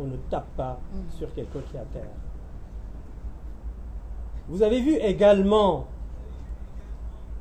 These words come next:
Speaker 1: la sortie de l'ancien procureur de la République qui a raté l'occasion de se taire à jamais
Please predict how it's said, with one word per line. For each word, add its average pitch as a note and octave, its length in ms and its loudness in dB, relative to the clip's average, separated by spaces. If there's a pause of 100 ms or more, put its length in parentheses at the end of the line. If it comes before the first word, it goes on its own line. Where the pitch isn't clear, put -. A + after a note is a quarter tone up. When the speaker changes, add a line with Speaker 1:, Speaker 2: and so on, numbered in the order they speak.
(1200)
Speaker 1:
la D#3+ 160 2
sortie A3+ 880 4
de D#3+ 60 2
l'ancien G3+ 720 4 (140)
procureur G3+ 680 4
de F3+ 100 2
la F3 120 6
République G#3 680 0 (1080)
qui A#3 180 0
a F3+ 320 4 (100)
raté F#3+ 480 6
l'occasion F3+ 560 4
de D#3 120 0
se D3+ 100 -2
taire E3 300 0
à D3+ 80 4
jamais D3 400 0